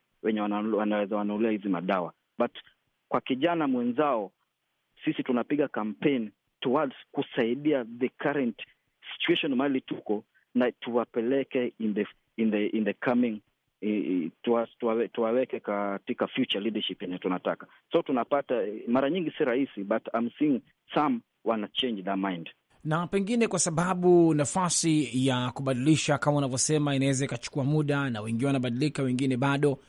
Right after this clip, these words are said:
Speaker 2: Kama unavyosema, vijana ni wengi Kenya. Kwa hiyo hii ni nafasi
Speaker 1: Yeah,
Speaker 2: pengine
Speaker 1: yeah, yeah.
Speaker 2: wao vijana ndio wangeweza kuhamasika zaidi. Vipi vijana kwenye vyuo vikuu? Vipi vijana ambao ni wafanyabiashara?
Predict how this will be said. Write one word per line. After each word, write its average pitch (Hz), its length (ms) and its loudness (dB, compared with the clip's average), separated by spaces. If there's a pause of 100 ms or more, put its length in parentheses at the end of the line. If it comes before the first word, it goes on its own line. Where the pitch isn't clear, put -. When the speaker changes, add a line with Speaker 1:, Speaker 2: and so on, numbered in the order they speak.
(200)
Speaker 2:
Kama 185 180 2
unavyosema, 160 420 2
vijana 160 300 2
ni 160 100 2
wengi 160 260 6
Kenya. 104 340 -4 (520)
Kwa 160 120 0
hiyo 180 160 4
hii 220 240 4
ni 202 60 2
nafasi 196 440 -2
Speaker 1:
Yeah, 220 120 6
Speaker 2:
pengine 190 240 2
Speaker 1:
yeah, 180 80 2
yeah. 202 160 4
Speaker 2:
wao 214 80 0
vijana 190 480 0
ndio 180 140 0
wangeweza 175 400 0
kuhamasika 170 520 -4
zaidi. 151 400 2 (360)
Vipi 233 240 0
vijana 202 360 2
kwenye 175 200 -2
vyuo 151 200 0
vikuu? 117 420 -6 (460)
Vipi 208 220 -2
vijana 202 480 0
ambao 180 540 0 (240)
ni 151 80 -4
wafanyabiashara? 170 1040 -2